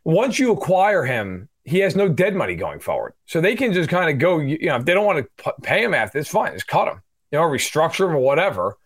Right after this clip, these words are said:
If you're the Chiefs, you've gotta do something, to me, more up front than anywhere else defensively. Like, I, you've gotta be able to get a better rush than this.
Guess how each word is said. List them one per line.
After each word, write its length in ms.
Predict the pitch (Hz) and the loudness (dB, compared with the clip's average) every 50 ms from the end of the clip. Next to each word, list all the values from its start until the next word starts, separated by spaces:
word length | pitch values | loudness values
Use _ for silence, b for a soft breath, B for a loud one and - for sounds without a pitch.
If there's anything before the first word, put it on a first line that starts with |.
| _ - | _ 0
If 120 | 170 151 | 2 2
you're 140 | 185 247 262 | 4 4 2
the 80 | 240 165 | 2 2
Chiefs, 300 | - 202 196 160 - - | 2 2 0 0 0 0
you've 120 | 156 135 | 0 2
gotta 260 | 156 160 151 147 143 | 2 2 2 2 0
do 160 | 127 123 135 | 0 -2 -4
something, 340 | 117 - 147 127 110 123 117 - | -2 -2 -2 -2 -2 -4 -4 -2
to 80 | 139 | 0
me, 200 | 151 165 175 170 | 0 2 2 2
more 320 | 151 156 156 165 160 160 - | 2 2 4 4 4 2 2
up 180 | 127 135 - | 2 0 -2
front 340 | - - - 139 123 101 - | -4 -4 -2 -2 -2 -2 -4
than 100 | 117 113 | -6 -6
anywhere 360 | 110 107 101 92 90 90 87 | -4 -4 -2 -2 0 0 0
else 260 | 85 80 - - - _ _ _ - | 0 -2 -4 -6 -10 _ _ _ -12
defensively. 500 | 95 - 120 104 92 78 85 76 85 90 | -8 -6 -4 -4 -4 -6 -8 -6 -4 -2
Like, 160 | 101 113 117 | -2 0 2
I, 200 | 160 165 165 - - _ _ - | 2 2 0 -2 -4 _ _ -2
you've 180 | - 185 185 165 | 0 2 2 2
gotta 220 | 220 240 233 214 | 2 2 2 2
be 100 | 185 190 | 2 2
able 120 | 175 156 156 | 2 2 2
to 60 | 143 | 2
get 120 | 147 135 | 2 2
a 60 | 120 | 2
better 200 | 104 120 107 101 | 2 0 2 2
rush 280 | 98 95 90 - - - | 2 2 0 0 -2 -6
than 100 | 87 82 | -8 -10
this. 260 | 80 73 67 - - | -10 -8 -8 -8 -10